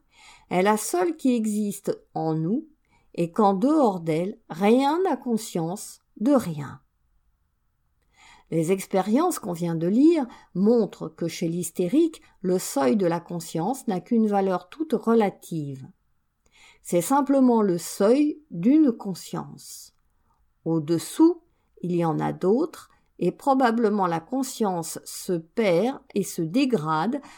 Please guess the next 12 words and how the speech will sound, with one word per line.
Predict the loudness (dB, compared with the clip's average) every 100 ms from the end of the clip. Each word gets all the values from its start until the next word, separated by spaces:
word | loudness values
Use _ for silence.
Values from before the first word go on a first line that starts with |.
| _
par | -2 -2
transition | -2 0 2 0 -2 -10 -4
insensible, | -2 -2 -4 -6 -8 -10 -6 -6 -6 -10 _ _ -20 _ _
absolument | -2 0 0 4 6 6 2
comme | 2 0 0
tous | 2
les | 2 2
phénomènes | 2 2 4 2 0
physiques | 0 4 4 2 -4 -2
que | 2
nous | 2
connaissons. | 4 4 4 2 -6 -12